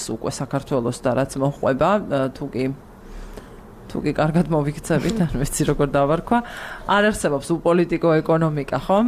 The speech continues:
ა, ქვეყნის და, ა, ძალიან დიდი მადლობა უნდა გითხრათ ამ, ა, მნიშვნელოვანი, ა,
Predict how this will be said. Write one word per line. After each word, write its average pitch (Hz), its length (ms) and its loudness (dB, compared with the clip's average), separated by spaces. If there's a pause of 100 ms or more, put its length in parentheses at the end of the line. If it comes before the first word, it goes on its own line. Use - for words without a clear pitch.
ა, 151 160 2 (260)
ქვეყნის 170 520 -2 (100)
და, 196 180 2
ა, 160 600 0
ძალიან 196 360 2
დიდი 202 220 2
მადლობა 180 340 2
უნდა 170 200 2
გითხრათ 170 500 -2
ამ, 156 180 0
ა, 147 200 0
მნიშვნელოვანი, 147 760 -2
ა, - 340 -16